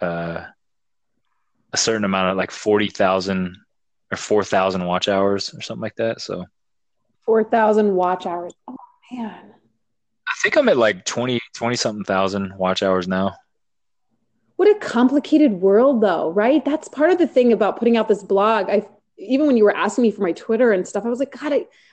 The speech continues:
Speaker 2: I feel like it's one more thing, one more thing that I've gotta tack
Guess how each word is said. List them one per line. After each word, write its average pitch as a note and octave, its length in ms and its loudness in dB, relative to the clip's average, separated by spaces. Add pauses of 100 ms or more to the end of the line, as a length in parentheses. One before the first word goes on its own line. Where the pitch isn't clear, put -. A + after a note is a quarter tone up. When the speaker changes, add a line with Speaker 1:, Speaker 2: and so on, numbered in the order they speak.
Speaker 2:
I B3 40 2
feel E4+ 120 2
like E4+ 100 6
it's E4+ 160 0
one G#3+ 360 4
more A#3+ 300 6
thing, A3+ 560 0
one G#3+ 220 4
more B3+ 160 4
thing A#3+ 280 2
that G#3 100 4
I've F#3 160 0
gotta F#3 260 0
tack G3+ 260 -6